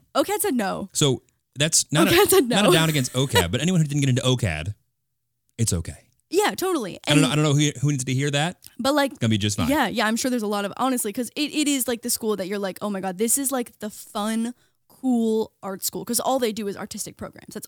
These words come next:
Speaker 1: all they do.
Speaker 2: It's like Juilliard of Canada?
Speaker 1: For
Speaker 2: risd?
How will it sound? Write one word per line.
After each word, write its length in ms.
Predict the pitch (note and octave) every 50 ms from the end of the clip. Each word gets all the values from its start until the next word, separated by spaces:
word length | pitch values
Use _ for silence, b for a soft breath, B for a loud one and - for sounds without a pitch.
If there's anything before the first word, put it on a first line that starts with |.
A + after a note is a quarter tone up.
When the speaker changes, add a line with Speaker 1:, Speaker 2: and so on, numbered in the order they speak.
| _
Speaker 1:
all 160 | - A3+ G#3+ G#3
they 160 | - F#3 F3+
do. 60 | D#3+
Speaker 2:
It's 160 | - - -
like 140 | A#2 F#2+ -
Juilliard 680 | - F2 F2+ F2+ G2+ A2 A#2 A#2 A#2 A#2 A#2 A#2 A#2 G#2+
of 320 | F#2+ F2+ E2 D#2+ - - _ _ _ _ _ _ _ _ _ _
Canada? 480 | - G#2+ A2 A#2+ B2+ C#3+ E3+ F#3 E3+ _ _ _ _ _ _ _ _ _ _ _ _ _ _ _ _ _ _ _ _ - - - -
Speaker 1:
For 480 | - A#3 A3+ A3 G#3 G#3 G#3 G3+ G3
Speaker 2:
risd? 540 | - F2+ G2 G#2 A2 A2 A#2+ C3+ D3 E3 D#3+